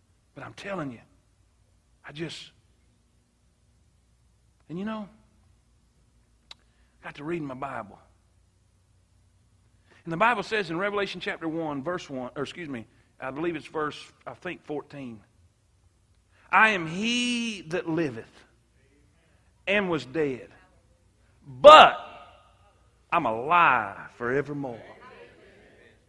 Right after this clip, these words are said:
And you know what? Most of y'all know, most of y'all know that I like to coon hunt.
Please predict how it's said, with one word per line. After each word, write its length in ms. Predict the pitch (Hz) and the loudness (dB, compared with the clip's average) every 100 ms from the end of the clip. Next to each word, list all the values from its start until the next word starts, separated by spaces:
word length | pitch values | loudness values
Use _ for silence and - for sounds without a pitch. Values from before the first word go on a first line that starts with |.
| - - - - - - - - - - - | -20 -20 -20 -20 -20 -20 -20 -20 -20 -20 -6
And 100 | 208 | 0
you 80 | 262 | 2
know 140 | 302 | 4
what? 340 | 285 294 254 - - - - - - - - - | 4 4 2 -8 -20 -20 -20 -20 -20 -20 -20 -2
Most 280 | 226 254 | -2 -2
of 40 | 226 | -2
y'all 220 | 214 190 | 0 0
know, 380 | 180 165 151 165 | 2 0 0 -4
most 260 | 196 226 - | -2 -2 -2
of 40 | |
y'all 240 | 190 185 165 | -2 0 0
know 220 | 165 156 | -2 -4
that 100 | 135 | -4
I 60 | |
like 200 | 151 143 - | -4 -4 -6
to 40 | |
coon 300 | - 143 110 | -8 -6 -6
hunt. 180 | 113 | -10